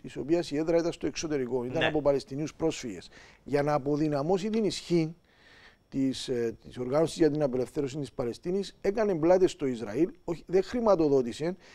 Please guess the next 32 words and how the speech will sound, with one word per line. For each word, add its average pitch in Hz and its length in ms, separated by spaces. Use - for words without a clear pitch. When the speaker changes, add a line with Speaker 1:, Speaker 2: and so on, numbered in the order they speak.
Speaker 1:
απλώς 202 480
άφηνε 208 420
ελεύθερο 185 600
το 190 120
πεδίο, 151 280
χτυπούσε 170 840
τις 147 160
οργανώσεις 165 640
που 175 180
αποτελούσαν 151 640
μέρος 160 340
της 131 180
οαπ, 135 220
όπως 147 220
τη 151 120
Φάταχ, 139 640
τη, 147 120
τη 147 80
Φάταχ 147 360
Επαναστατικό 147 680
Συμβούλιο, 143 480
το 151 120
Λαϊκό 151 280
Μέτωπο 151 340
για 143 160
την 151 140
Απελευθέρωση 147 600
της 151 140
Παλαιστίνης 147 540
και 151 100
ούτω 151 100
καθεξής, 147 520